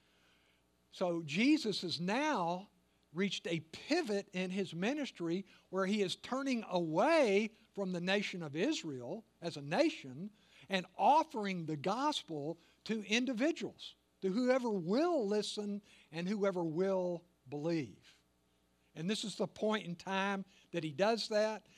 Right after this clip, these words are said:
And I think, I believe, and all the commentators I've read agree, I actually agree with them, <laughs> that, that this is the first parable that he taught.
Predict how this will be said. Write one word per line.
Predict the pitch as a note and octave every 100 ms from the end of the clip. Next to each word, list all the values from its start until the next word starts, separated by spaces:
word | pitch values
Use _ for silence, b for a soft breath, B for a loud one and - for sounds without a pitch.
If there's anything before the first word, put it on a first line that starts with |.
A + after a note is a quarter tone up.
| B B B
And | D#3+ D3+
I | D#3+ A3 C#4+ - -
think, | C#4+ C#4+ F3 G3+ - - -
I | E3
believe, | C4 G3 F#3 C#4+ G#3+ F3+ F#3+
and | D#3+ D#3
all | C#3+ G3
the | F#3
commentators | - E3+ G3+ F#3+ F3 D#3 D#3+
I've | D3+
read | C#3+ D#3+ D3+ b b -
agree, | B2+ F3+ A3+ G#3 A3 _ _ _
I | E3
actually | F#3 - E3+
agree | C#3+ D3+ F3
with | C3+
them, | D#3 F3 E3
<laughs> |
that, | F3 - _ - _ _ _ _ B A#3+ B B G#3+ B F3 E3+ -
that | G#3+ G#3+ F3
this | D#4 D#4+
is | C4+ G3
the | A3+
first | F#3 - B3 D4 -
parable | - A3+ B3 A#3 D#3 C3+ C#3 D#3+ _ _ _ _ _ _ _ _ _ _ -
that | D#3+
he | D#3+
taught. | D#3 G3 G#3 -